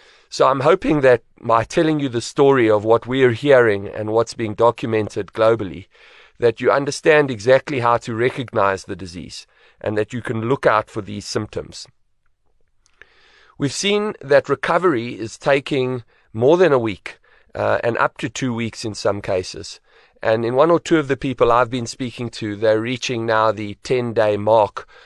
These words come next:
of the infection, one of them even at twelve days. Uh, and in those cases, they really are feeling much stronger and better today, uh, and feel like they're actually fit enough to return to the world, though of course must stay in isolation for at least fourteen days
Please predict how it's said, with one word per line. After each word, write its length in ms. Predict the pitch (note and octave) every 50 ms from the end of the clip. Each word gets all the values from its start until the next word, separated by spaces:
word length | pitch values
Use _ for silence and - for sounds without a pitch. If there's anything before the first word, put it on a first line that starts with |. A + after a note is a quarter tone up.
| _ _ -
of 220 | - A2+ G#2 G#2+
the 100 | A2 G#2
infection, 720 | G2+ G2 - - C#3 C3 - - - C#3 B2+ B2+ C3 B2 - _ _ _ _
one 220 | - - A2+ A#2+ B2+
of 100 | A#2 G#2+
them 240 | A2+ A2 A2 A2
even 320 | F2+ G2+ A2+ G2+ G#2+ G2+ G2+
at 140 | G2 - -
twelve 360 | - C#3+ C#3 C#3 C#3 A#2 -
days. 440 | - G2 E2 F2 G2 G#2 - - - _ _ _ - _ _ -
Uh, 220 | - A#2+ A#2+ A#2 -
and 160 | - C#3 C#3
in 100 | C#3 B2
those 260 | C3 C3+ D3+ D#3 -
cases, 480 | - - C#3 B2 A2+ - - A#2 G#2+ G2+
they 160 | A#2+ A2+ A2
really 340 | A2+ A#2+ B2+ B2 A#2+ B2 -
are 260 | - G#2+ G#2+ G#2+ G#2+
feeling 400 | - - B2+ A#2+ A2+ A2 A2 G#2+
much 240 | A2 B2 C3+ - -
stronger 440 | - - C#3+ A#2+ A#2 A#2+ A#2 A#2
and 180 | A2 A2 G#2 G2
better 320 | - A2+ A#2+ A#2 - C3+
today, 460 | A2+ - A#2+ A2 A2 A2 A#2 A#2+ A#2+ - _ _ _ - _ _ _ -
uh, 200 | - A2 G#2+ G#2 F#2+
and 140 | G#2+ A2 -
feel 240 | - C3+ C3 B2+
like 220 | B2 A#2 A2 A2 -
they're 140 | B2 A#2 G#2
actually 340 | B2+ B2 - - D3+ D3
fit 280 | A#2+ - - C3+ - -
enough 300 | B2 A#2+ A2+ A2 - _
to 120 | - A#2
return 400 | G#2+ G#2 G2+ - - B2 A2+ A2 G#2+
to 120 | - G#2
the 100 | F#2 G2+
world, 440 | G2+ A#2+ C#3 C3+ A#2 G#2+ G#2+ - - _ _ _ _ _ _ _ _
though 120 | A2+ A2
of 140 | A2+ G#2+ -
course 300 | - - D3+ C#3+ - -
must 240 | B2+ B2 C3 - -
stay 320 | - - D3+ C3 B2 C3
in 220 | C3+ - B2 A#2+ A#2
isolation 840 | - - A2+ A2 - - A2 G#2 G#2 A2 A2 - - F#2+ F2+ F#2+ -
for 220 | - - G#2+ G#2
at 120 | G2+ F2
least 300 | G#2+ A#2+ C#3+ C#3+ - -
fourteen 480 | - - B2 A#2 A2 - - G2+ G2 G2
days 420 | F#2 F#2+ F2 - - - - -